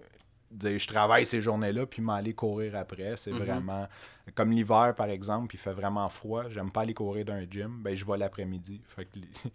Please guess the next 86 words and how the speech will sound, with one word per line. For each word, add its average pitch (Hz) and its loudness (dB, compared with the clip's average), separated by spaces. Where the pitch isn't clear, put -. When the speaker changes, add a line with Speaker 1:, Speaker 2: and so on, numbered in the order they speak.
Speaker 2:
Il 131 -4
Speaker 1:
j'ai - -
Speaker 2:
fait 120 6
un - 2
Speaker 1:
deux, 143 8
Speaker 2:
petit 151 10
peu 127 4
plus 117 -4
froid, 113 -4
un 104 2
Speaker 1:
il 120 2
y - 4
a 131 4
Speaker 2:
petit 120 0
Speaker 1:
un - -6
peu 143 4
plus 127 -2
chaud. 139 2
Speaker 2:
Ah 113 0
Speaker 1:
Fait, 120 6
Speaker 2:
ouais, 131 4
ok. - -4
Speaker 1:
fait 123 4
que 113 -6
l'hiver, 131 10
il 131 0
y 120 2
a... 113 2
j'ai 110 0
deux, 135 2
trois 131 2
après-midi 117 0
dans 117 2
la 101 2
semaine 113 -4
que 98 -6
je 92 -12
vais 95 -2
courir, 101 -4
dans 95 -6
le 90 -8
fond, 107 -10
là, 95 -12
que 92 -8
je - -10
suis, 92 -10
je - -12
suis 113 -6
pas - 0
au 113 6
bureau, 107 -4
que 107 -2
Speaker 2:
Ah 117 4
Speaker 1:
je 127 4
Speaker 2:
ouais ? 139 4
Speaker 1:
travaille 101 2
Speaker 2:
Ok. 110 -4
Speaker 1:
pas 139 2
pour 110 -2
aller 95 -2
courir, 92 -10
pour 95 -10
mettre 85 -12
ça, 95 -16
euh, 90 -12
en - -16
première, 82 -14
euh, - -20
fait 120 2
que 120 -4
j'essaie 135 6
de 151 8
passer 127 6
les 139 2
choses 127 2
importantes 117 -2
en 104 -4
premier. 101 -8
Ça, 120 -10
c'est - -8
important 104 -6
pour 104 -6
moi 107 -4
d'être 104 -8
en 95 -8
santé. 92 -12